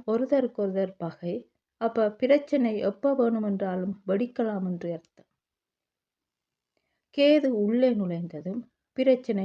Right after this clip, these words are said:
வருகிறது. இந்த மாதிரி டிரான்சிட்டையும் மனதில் வைத்து பலன் சொன்னால் திகதிகளையும்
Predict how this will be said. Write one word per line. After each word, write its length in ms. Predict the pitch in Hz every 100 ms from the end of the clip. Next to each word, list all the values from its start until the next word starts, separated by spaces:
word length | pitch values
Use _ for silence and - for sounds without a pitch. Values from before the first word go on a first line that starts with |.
| 185
வருகிறது. 560 | 175 165 - 165 - _ _ _ _ _ _ _ _ 330
இந்த 200 | 320 339
மாதிரி 400 | 302 262 233 226 220
டிரான்சிட்டையும் 840 | 226 226 247 - 233 214 202 196 196
மனதில் 420 | 196 247 262 233
வைத்து 340 | 202 196 202 190 185
பலன் 340 | 202 226 233
சொன்னால் 560 | - 190 185 180 180 180 185 -
திகதிகளையும் 920 | 240 277 285 262 220 190 185 180